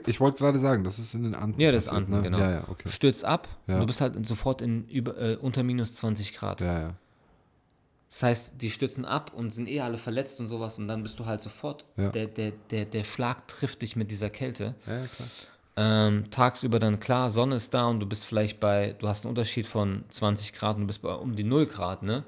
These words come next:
Speaker 1: Ja, ja.
Speaker 2: Und kannst versuchen, dort irgendwie, äh, mal kurz klarzukommen, aber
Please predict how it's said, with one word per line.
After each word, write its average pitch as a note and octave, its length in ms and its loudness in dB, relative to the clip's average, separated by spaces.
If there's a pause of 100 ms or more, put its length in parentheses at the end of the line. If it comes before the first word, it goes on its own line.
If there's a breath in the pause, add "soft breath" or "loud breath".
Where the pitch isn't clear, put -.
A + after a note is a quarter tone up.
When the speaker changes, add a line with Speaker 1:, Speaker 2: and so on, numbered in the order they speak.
Speaker 1:
Ja, E2+ 160 0
ja. D#2+ 120 -2
Speaker 2:
Und F2 120 -8
kannst A2+ 220 -2
versuchen, A2 400 -2
dort G#2 140 0
irgendwie, G#2+ 680 0 (380 loud breath)
äh, A2 160 0
mal G#2 160 2
kurz G#2+ 260 -4
klarzukommen, A#2+ 720 -2
aber G2+ 460 -2